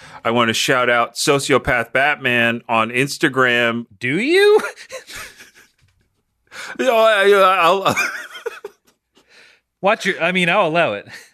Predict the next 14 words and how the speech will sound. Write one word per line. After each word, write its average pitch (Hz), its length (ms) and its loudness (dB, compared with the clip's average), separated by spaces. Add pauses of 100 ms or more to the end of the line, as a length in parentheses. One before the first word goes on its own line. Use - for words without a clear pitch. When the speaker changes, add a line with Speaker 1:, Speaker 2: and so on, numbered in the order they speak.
(200)
Speaker 1:
Yeah, 147 260 2
I'm 156 120 0
gonna, 170 160 2
I'm 131 180 0
gonna 135 120 -2
shout 139 260 0
out 127 160 -2
Zack 127 180 0
Snyder's 120 340 -4
Batman. 127 460 -2
<laughs> - 40 -6 (2000)
No, 160 60 2
Sociopath 170 720 0
Batman, 139 580 -2